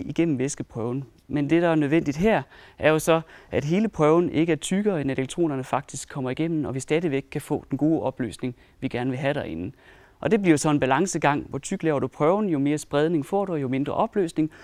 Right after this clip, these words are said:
og jo tyndere, jo bedre. Og det er jo sådan en relativt avanceret ting, kan man sige, men der er allerede nu flere laboratorier rundt omkring i verden, der er godt i gang med at prøve at udvikle den her form for teknologi,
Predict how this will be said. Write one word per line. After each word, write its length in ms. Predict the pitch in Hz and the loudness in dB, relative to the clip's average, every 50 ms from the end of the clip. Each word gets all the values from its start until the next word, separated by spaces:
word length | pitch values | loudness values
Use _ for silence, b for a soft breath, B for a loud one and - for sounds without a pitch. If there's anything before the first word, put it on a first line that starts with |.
| B B B | B B B
og 140 | B 160 156 | B -2 -2
jo 60 | 151 | 0
tyndere, 320 | 147 - 147 143 151 151 | 0 0 0 0 0 0
jo 140 | 147 139 123 | 0 -2 -4
bedre. 340 | 117 - 73 73 71 73 - - - _ _ _ _ _ _ _ _ _ _ _ _ _ _ _ b b b b b b b b b b b b b b b _ _ _ - | -6 -6 -6 -6 -6 -8 -10 -14 -18 _ _ _ _ _ _ _ _ _ _ _ _ _ _ _ b b b b b b b b b b b b b b b _ _ _ -8
Og 140 | - - - | -6 -2 2
det 60 | 226 | 2
er 40 | 240 | 2
jo 60 | 226 | 2
sådan 200 | - 226 208 196 | 4 2 0 2
en 40 | 175 | 2
relativt 540 | 165 190 190 170 - - 170 139 - - - - - | 2 2 2 0 0 0 0 0 -2 -4 -16 -12 -6
avanceret 480 | - 151 143 151 - - 240 240 175 156 | -4 -2 -2 -2 -2 0 0 0 0 0
ting, 240 | - 226 202 - - | 0 -2 -2 -2 -2
kan 100 | 185 160 | 0 2
man 120 | 160 156 | 2 2
sige, 220 | - - 190 214 214 | 0 0 -2 0 2
men 180 | 196 185 170 | 2 2 2
der 60 | 185 | 2
er 180 | 190 190 175 175 | 2 2 2 2
allerede 320 | 175 196 185 170 170 180 | 2 0 0 2 2 2
nu 200 | 180 175 180 185 - _ - | 2 2 0 0 -2 _ -10
flere 260 | - - 175 196 190 | -4 0 0 2 2
laboratorier 480 | 180 160 151 151 147 - - 185 170 151 | 2 2 0 0 -2 0 2 2 2 4
rundt 220 | 151 165 156 135 | 2 2 0 0
omkring 280 | 143 151 160 165 160 151 | -4 -2 0 2 2 2
i 20 | |
verden, 340 | 139 139 139 156 175 170 151 | 2 2 2 2 0 -2 -4
der 100 | - 139 | -4 -4
er 40 | 143 | -2
godt 220 | - 156 170 175 | 0 0 0 0
i 20 | |
gang 240 | 160 160 151 147 - | -2 -4 -4 -4 -4
med 100 | 151 156 | -6 -6
at 60 | 143 | -6
prøve 200 | - - 156 160 | -4 -2 0 0
at 60 | 151 101 | 2 2
udvikle 440 | 147 175 185 160 151 151 - 127 | 0 0 0 0 -2 -2 -2 -6
den 220 | 135 151 156 143 113 | -4 -4 -2 -2 -4
her 140 | 151 156 131 | -6 -8 -8
form 260 | - - 151 127 - | -8 -8 -8 -8 -8
for 80 | - | -10
teknologi, 580 | 127 - 147 131 - 143 127 135 170 190 - | -12 -12 -10 -10 -8 -8 -8 -6 -8 -8 -8